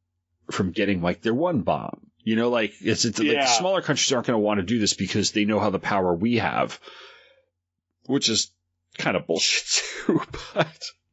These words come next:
Speaker 2: Yeah, and, and, and, and the, the main,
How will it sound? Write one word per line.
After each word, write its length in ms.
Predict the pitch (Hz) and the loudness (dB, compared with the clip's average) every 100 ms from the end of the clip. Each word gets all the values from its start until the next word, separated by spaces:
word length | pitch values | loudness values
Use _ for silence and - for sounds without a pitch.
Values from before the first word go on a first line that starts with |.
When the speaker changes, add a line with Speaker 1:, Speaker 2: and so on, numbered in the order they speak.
| _ _ | _ _
Speaker 2:
Yeah, 240 | 208 220 214 214 | -2 0 2 0
and, 120 | 214 - - - 220 - 214 | -2 -12 -20 -6 -4 -2 0
and, 160 | 202 170 | 0 0
and, 140 | 196 196 190 185 | -4 -2 -4 -4
and 80 | 170 | 0
the, 160 | 180 - | 0 0
the 120 | 175 190 | -4 -4
main, 580 | 202 240 277 262 180 | 0 2 2 0 -2